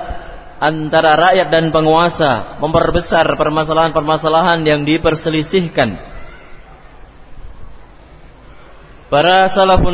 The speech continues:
salih, para pendahulu kita, selalu berusaha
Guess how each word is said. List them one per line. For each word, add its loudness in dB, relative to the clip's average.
salih, 0
para 4
pendahulu 2
kita, 0
selalu 2
berusaha 0